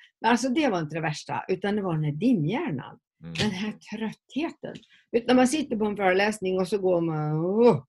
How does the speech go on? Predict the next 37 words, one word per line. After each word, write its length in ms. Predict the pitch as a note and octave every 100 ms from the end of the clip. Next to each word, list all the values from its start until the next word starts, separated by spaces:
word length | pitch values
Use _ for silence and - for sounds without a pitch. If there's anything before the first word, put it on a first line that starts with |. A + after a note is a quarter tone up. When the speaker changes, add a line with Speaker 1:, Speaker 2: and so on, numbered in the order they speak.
| _ _ - - _
Speaker 1:
så 120 | -
här. 320 | E3+ D3 D#3 E3 _ _ _ _ - -
Två 160 | D4 F4
gånger 260 | E4 B3+
höll 100 | A#3+
jag 100 | A3+
på 40 | A#3
att 60 |
köra 360 | A3+ G#3 F#3+ F#3
åt 120 | F#3
helvete 440 | A3 F3+ F#3 F#3
med 140 | G3+ G3
bilen 380 | F3+ E3+ E3+ E3+
för 60 |
att 140 | E3+ F3
jag 80 |
var 120 | E3+ D#3+
så 100 | F3
trött 300 | E3+ F3 D#3
så 60 | E3+
jag 60 |
höll 60 | -
på 40 |
att 80 | E3
somna. 540 | G3 D3+ D3 D#3+ A#2+ - _ _ A3
Ändå 140 | C4
sov 340 | D4 D4+ D#4
jag 140 | C4+ A3+
fjorton 380 | A3+ F#3+ G3 F#3
timmar. 540 | G#3+ F#3 D#4+ A#3 F3 - _ _ _
Så 280 | - A#3 -
den 180 | G3 A3
här 260 | A3+ A#3 -
enorma 760 | A3+ A#3 A#3+ D#4 D4 A3 G#3 G3 -
olusten, 1000 | B3 G3+ G#3 A#3+ B3+ - - A#3+ A3+ G#3+ -
energilösheten, 1400 | G#3 G#3 G#3 G3 B3+ A3+ F#3+ F#3 F#3 - G#3 G#3 - G3+
tröttheten 880 | G3 A3+ F#3 - F3+ F3+ F3+ F#3 F3+